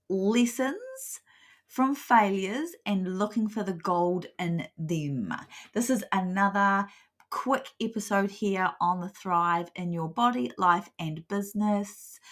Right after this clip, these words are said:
podcast, and I'm Amy Hayes. Today's a really short, sharp one. I've been seeing a lot of people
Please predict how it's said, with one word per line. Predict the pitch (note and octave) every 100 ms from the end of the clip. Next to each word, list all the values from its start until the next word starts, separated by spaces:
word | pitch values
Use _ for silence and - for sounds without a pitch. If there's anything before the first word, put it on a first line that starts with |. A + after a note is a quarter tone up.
| - _
podcast, | - D4 D4+ C#4 C#4+ -
and | A#3+
I'm | A#3 B3 A#3+
Amy | G#3+ G#3
Hayes. | F#3 F3 D#3 C#3 - - - -
Today's | C4+ C4+ E4+
a |
really | G4+ G4
short, | E4 B3 -
sharp | - F3+ -
one. | - F#3 F#3+ F#3+ F#3+ F#3+ F#3 -
I've | A3+ A#3+ B3
been | B3 A#3+ A3+ A3+ - - - - - _ _ _ _ _ -
seeing | - F4 E4+ F4 D#4+
a | C#4+
lot | C#4+ B3+ A#3+
of | A3+ G3+
people | - G#3+ G3 - G#3+ F#3+ F#3+ F#3 -